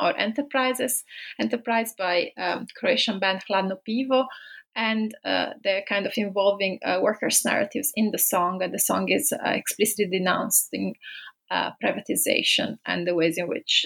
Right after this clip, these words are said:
um, workers were, uh, marginalized during transition. So I'm looking to a certain extent to, to this new, um, cultural production, which are trying to valorize workers' experiences. And we have to remember that for a long time, these workers'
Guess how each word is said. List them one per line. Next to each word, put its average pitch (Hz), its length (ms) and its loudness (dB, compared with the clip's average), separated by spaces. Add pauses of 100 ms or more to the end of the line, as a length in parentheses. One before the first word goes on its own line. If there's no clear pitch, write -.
(120)
um, 165 340 0 (920)
workers 190 560 2
were, 165 340 0 (340)
uh, 180 180 -2
marginalized 175 640 0
during 175 180 -2
transition. - 640 2 (420)
So - 260 -2
I'm 254 180 0
looking 262 440 2
to - 80 -2
a 226 60 -2
certain 208 280 0
extent 190 460 4
to, 202 340 0
to - 80 -14
this 202 240 0
new, 190 400 2 (540)
um, 180 400 -2
cultural 202 320 2
production, 226 640 0
which 220 220 -2
are 202 260 2 (1200)
trying 226 240 2
to 214 80 -8
valorize 190 600 0
workers' - 340 -2
experiences. 185 840 0
And 185 240 2
we 214 140 0
have 233 140 0
to 233 80 -6
remember 196 400 0
that 202 180 -4
for 208 100 -4
a 190 60 4
long 196 180 0
time, 202 220 -2
these 202 180 -2
workers' - 600 0